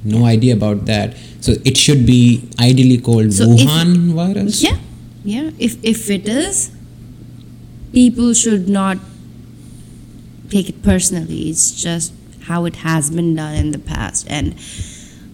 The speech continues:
Speaker 2: especially right now, people are angry, people are frustrated, and people are dying. Millions of people are going to die. Let them have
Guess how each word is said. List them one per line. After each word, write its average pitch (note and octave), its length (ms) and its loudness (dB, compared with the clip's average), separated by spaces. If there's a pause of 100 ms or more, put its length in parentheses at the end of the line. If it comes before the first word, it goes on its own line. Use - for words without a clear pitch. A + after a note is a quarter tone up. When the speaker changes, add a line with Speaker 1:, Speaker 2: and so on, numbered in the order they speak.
(260)
Speaker 2:
especially A3+ 680 -2
right D#3+ 340 -2
now, F3 220 -6 (140)
people C4+ 400 2
are D3+ 160 -6 (100)
angry, E3+ 400 -10
people G#3 420 -6
are D#3+ 120 -4
frustrated, D#3+ 840 -8
and D#3+ 260 -8
people F3+ 300 -8
are F3+ 140 -6
dying. D3+ 1000 -8 (340)
Millions F#3+ 540 0
of F3 100 -8
people E3+ 260 -8
are E3 120 -6
going E3 260 -6
to D#3+ 100 -8
die. D3+ 380 -12 (420)
Let F#3+ 460 -2
them G#3+ 440 -4
have E3 640 -6